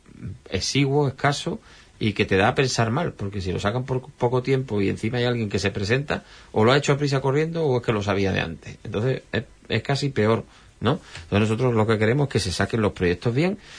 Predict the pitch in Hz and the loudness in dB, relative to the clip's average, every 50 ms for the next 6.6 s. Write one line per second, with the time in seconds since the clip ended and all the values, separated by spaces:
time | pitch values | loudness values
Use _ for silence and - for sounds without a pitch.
0 | - - - - 113 110 104 - 104 95 92 92 87 - 117 117 135 135 131 147 | -20 -20 -4 0 2 2 2 2 2 2 2 0 0 0 0 2 2 2 2 2
1 | 147 147 147 131 131 - 107 - - 95 113 117 110 107 117 117 - 147 143 - | 2 2 0 0 0 -2 -2 -2 0 2 2 2 2 2 0 2 0 0 0 2
2 | - - 196 202 - - - 123 117 120 135 151 170 185 - - - - - 113 | 2 0 0 0 -2 0 2 2 4 4 4 4 2 0 -2 -4 -4 -2 0 0
3 | 110 - - 107 - 113 107 - 104 101 - 120 131 147 147 147 139 147 151 147 | 0 0 0 0 0 0 -2 -2 -2 2 2 2 2 2 2 0 2 2 2 0
4 | 139 147 - 147 131 151 156 151 147 147 151 151 156 147 151 143 147 156 147 147 | -2 -2 -2 -2 0 0 0 0 0 0 0 2 2 2 4 4 4 2 2 0
5 | 160 196 - - - - - - - - - - - 113 104 - 104 98 117 127 | -2 -4 -6 -12 -18 -20 -20 -20 -20 -20 -8 -2 0 0 2 2 2 2 2 0
6 | - - - - 127 - - - 151 143 - | 0 -2 -2 -2 -2 -4 -2 -2 -2 -2 -2